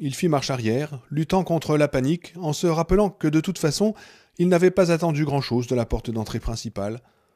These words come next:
Il fit pivoter le fauteuil une fois dans le salon et roula jusque dans la cuisine. C'était une pièce démodée, avec un linoléum brillant sur le sol et un plafond en dalle étamée.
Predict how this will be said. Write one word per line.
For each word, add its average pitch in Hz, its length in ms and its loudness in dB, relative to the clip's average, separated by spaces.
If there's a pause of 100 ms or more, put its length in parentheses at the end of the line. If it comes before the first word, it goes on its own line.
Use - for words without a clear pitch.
(460)
Il 143 100 0
fit 185 180 -2
pivoter 170 400 4
le 156 120 6
fauteuil 139 460 0
une 156 180 -2
fois 147 180 0
dans 135 120 4
le 127 100 2
salon 131 400 -2
et 147 100 -2
roula 127 320 2
jusque 120 240 -8
dans 117 140 -2
la 113 80 -4
cuisine. 110 480 -6 (720)
C'était 156 240 -2
une 147 200 0
pièce 151 220 2
démodée, 151 540 6
avec 147 320 -2
un 147 160 2
linoléum 151 500 4
brillant 139 400 0
sur 139 160 -2
le 135 80 2
sol 143 400 0
et 135 140 -2
un 131 140 2
plafond 131 500 -4
en 120 180 0
dalle 120 180 0
étamée. 113 440 -4